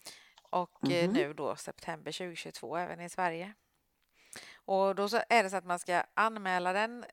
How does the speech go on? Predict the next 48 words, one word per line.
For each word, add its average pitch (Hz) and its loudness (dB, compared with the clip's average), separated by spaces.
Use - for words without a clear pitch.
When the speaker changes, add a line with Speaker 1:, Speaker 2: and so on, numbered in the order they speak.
Speaker 1:
till 240 -6
det 233 2
här 202 0
Havs- 180 -2
och 175 -2
vattenmyndigheten 170 -6
så - -12
fort 214 -6
man 170 -4
ser 170 -2
den. 233 -2
För 185 4
att 180 4
de 175 0
ska 160 2
Speaker 2:
Mm. 156 0
Speaker 1:
kunna 170 0
utrota 160 -2
den 196 -2
då, 180 0
för 165 -4
att - -8
den 160 -4
är 160 -4
jätteskadlig 151 -6
för - -4
allt, - -8
eh, 196 -8
i - -6
vattnet 160 -6
eller 170 -4
så. 160 -6
Speaker 2:
Mm. 165 -8
Speaker 1:
Men, 196 2
eh, 185 0
det 196 -4
kan 226 0
vara 226 4
rätt 220 2
svårt 220 -4
att 220 4
upptäcka - -4
den 339 -4
för 247 -2
att 226 -4
den 208 -8
har 208 -4
lite 196 -6